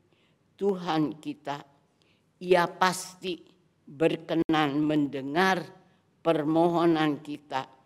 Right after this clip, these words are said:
yang mau hidup mewujudkan kehendaknya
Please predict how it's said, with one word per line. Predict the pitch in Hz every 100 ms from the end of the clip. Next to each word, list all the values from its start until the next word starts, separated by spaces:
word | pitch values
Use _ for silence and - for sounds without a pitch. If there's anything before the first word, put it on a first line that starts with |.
| _ _ -
yang | 160 165 165
mau | 165 160 165 156
hidup | - 175 196 170 175 - - - _
mewujudkan | - 156 151 156 151 156 180 175 - 160 156 143 135 -
kehendaknya | 151 143 135 143 127 131 - 135 135